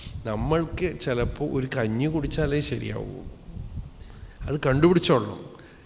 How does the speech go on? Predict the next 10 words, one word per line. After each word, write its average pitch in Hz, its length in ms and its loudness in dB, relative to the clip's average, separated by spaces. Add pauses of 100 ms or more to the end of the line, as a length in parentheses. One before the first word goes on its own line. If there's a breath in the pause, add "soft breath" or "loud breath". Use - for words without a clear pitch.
(140)
എന്ത് 160 320 6
ആഹാരം 170 680 12
കഴിച്ചാൽ 135 500 6
ജീർണിക്കും, 151 880 4 (600 loud breath)
ഏത് 185 360 10
ആഹാരം 190 540 12
കഴിച്ചാൽ 156 340 6
മനസ്സ് 135 440 4
സമാധാനത്തോടെ 143 1080 6
ഇരിക്കും, 143 460 2